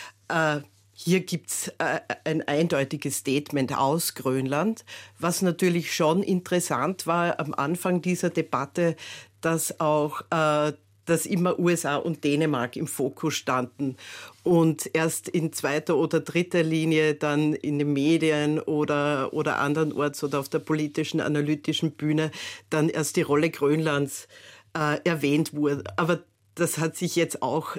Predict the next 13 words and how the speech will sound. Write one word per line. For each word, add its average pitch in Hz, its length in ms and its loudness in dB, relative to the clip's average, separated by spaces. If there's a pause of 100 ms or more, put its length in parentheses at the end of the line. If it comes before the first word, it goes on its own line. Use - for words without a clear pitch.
(120)
natürlich 156 560 0
geändert. 147 480 0
Es, 147 220 0
äh, 147 380 -2
und 156 180 -2
Grönland 156 400 0
steht 143 280 -2
zusammen 156 720 0
und 143 360 -2
hat 135 200 -4
eine 139 220 2
eindeutige 135 560 -2
Position. 127 800 -4